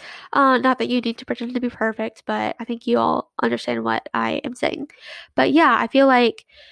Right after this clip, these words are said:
there is an art to balancing your own personality, and even the good things about your personality, like helping people or giving to other people, needs to be reined in, because sometimes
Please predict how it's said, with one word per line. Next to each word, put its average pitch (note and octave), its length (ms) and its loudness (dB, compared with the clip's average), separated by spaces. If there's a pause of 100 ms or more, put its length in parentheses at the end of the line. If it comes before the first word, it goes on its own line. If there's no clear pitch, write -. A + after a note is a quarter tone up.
(460)
there D4 160 6
is C#4 400 4
an A#3+ 120 -4
art B3 360 0
to - 120 -8
balancing A3+ 840 -6
your A3+ 200 -10
own A3 160 -8
personality, G#3+ 880 -4
and A#3 420 0 (460)
even B3 220 2
the A#3+ 80 4
good A#3+ 160 2
things A#3 220 -2
about A#3 160 0
your A3+ 80 -2
personality, B3 460 0
like A3+ 200 -2
helping A#3+ 260 -2
people A3 260 -8
or G#3+ 120 -4
giving A3+ 360 -2
to A3 160 -2
other A3+ 200 0
people, A3+ 460 -4 (340)
needs A#3+ 320 0
to B3 160 0
be A3 500 0 (800)
reined G#3+ 360 -2
in, A#3 480 2
because A3+ 520 0
sometimes C4 800 -2